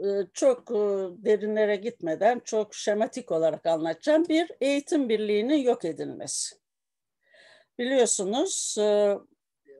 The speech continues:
başımızdaki zihniyet dindar ve kindar bir nesil yetiştirmeyi amaçlamıştı. Bunun için de bütün eğitim sistemini değiştirdiler. Yap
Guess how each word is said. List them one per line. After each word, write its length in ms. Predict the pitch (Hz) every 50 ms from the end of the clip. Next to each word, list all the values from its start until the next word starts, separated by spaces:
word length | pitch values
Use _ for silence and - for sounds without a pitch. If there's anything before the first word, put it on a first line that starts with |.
| 165 185 _ _ _ _ _ _ - _ _ _ -
başımızdaki 760 | 185 202 208 - - 214 208 214 214 208 220 226 220 - 247
zihniyet 680 | 202 175 202 190 175 175 208 185 175 208 262 403 - _ _ -
dindar 680 | 190 220 208 208 208 202 190 220 226 262 302 311 254 208
ve 180 | 202 202 202
kindar 720 | _ - - 214 208 202 202 190 208 226 226 233 220 202
bir 160 | 185 202 190 180
nesil 680 | 185 175 170 180 185 175 - - - 226 214 170 147 - _ _ _ _ _ _
yetiştirmeyi 840 | 175 180 170 - - 165 - - - 170 160 151 160 160 156 143
amaçlamıştı. 1120 | 147 160 156 151 147 147 - - - 147 139 139 151 - - - - _ - 208 269 381 370 _ _ _ _ _ _ _ - - _ _ _ _ _ _ _ _
Bunun 220 | 262 294 320 302
için 460 | 269 233 - - - 233 214 214 208 208
de 180 | 277 320 277
bütün 260 | 277 285 - 415 339
eğitim 380 | 302 277 262 226 208 - 226 196
sistemini 600 | - - 208 175 - - 185 165 160 156 156 156
değiştirdiler. 840 | 196 220 202 185 190 - - - 156 147 143 139 143 156 196 240 277 269
Yap 320 | 247 226 226 226 220